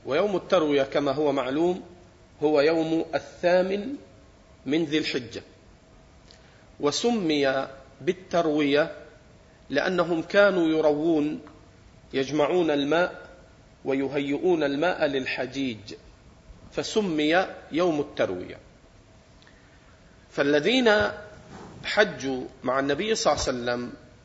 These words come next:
ومنهم النبي عليه الصلاة والسلام، وكانوا قد ساقوا الهدي،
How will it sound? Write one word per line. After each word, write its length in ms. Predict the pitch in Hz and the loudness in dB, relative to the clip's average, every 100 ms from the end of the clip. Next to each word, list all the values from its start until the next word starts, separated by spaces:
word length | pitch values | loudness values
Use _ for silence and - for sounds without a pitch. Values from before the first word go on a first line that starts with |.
| - - - - - - - - | -20 -20 -20 -20 -20 -20 -20 0
ومنهم 500 | 143 196 226 190 160 | 2 2 0 0 0
النبي 360 | 139 135 175 | 0 0 2
عليه 260 | 151 147 147 | 2 2 0
الصلاة 380 | 143 - 143 147 | -4 -4 -4 -4
والسلام، 680 | 139 - 139 127 127 127 139 - - - - - - - - | -6 -2 0 0 0 -4 -10 -20 -20 -20 -20 -20 -20 -20 -8
وكانوا 440 | 135 131 196 226 220 | -6 2 4 4 2
قد 180 | - - | -2 -4
ساقوا 440 | - 180 180 170 | 2 2 2 -2
الهدي، 520 | 143 165 180 214 262 | 0 0 -2 -4 -8